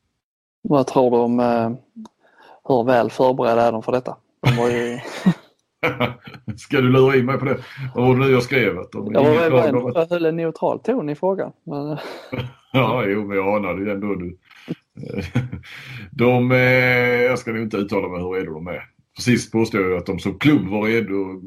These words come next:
Speaker 2: var, ingen klubb har varit så redo sen I F K Kristianstad gick upp.
Speaker 1: Nej. Men är det,
Speaker 2: Nej.
Speaker 1: är de ännu mer redo nu?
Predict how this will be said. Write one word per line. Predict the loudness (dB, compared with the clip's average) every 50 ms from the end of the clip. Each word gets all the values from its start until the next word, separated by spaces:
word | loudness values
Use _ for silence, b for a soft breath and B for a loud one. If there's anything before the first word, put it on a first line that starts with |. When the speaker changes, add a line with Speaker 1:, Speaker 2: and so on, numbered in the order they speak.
| -6
Speaker 2:
var, | -6 -4 -4 -6 -8 -12 -16 -20 _ _ -16 -14 -14 -14 -10 -4
ingen | -2 0 0 0
klubb | 0 0 0
har | 2 0
varit | 0 0
så | 2 2
redo | 2 4 2 2
sen | 0 -2 -2
I | -2
F | -2 -4
K | -6 -12
Kristianstad | -6 -4 -4 -4 -4 -6 -8 -8
gick | -8 -8 -6
upp. | -8 -10 -10 -14 -20 _ _ _ _ _ _ _ _ _ _ _ _ _ -4
Speaker 1:
Nej. | -4 -4 -4 -4 -8 -12 _ _ _ _ _ _ _ _ _ _ _ _ _ _ _ _ _ _ _ _ _ -20 -20 b b b b b b b b b _ _ _ _
Men | 0 2
är | 4 4
det, | 6 4
Speaker 2:
Nej. | 4 2 -2 -2
Speaker 1:
är | 0 0 2
de | 2 0 -2
ännu | -4 -6 -6 -4 -4
mer | -2 -2 -2 -2
redo | -2 -2 -2 -2 -2
nu? | -4 -4 -6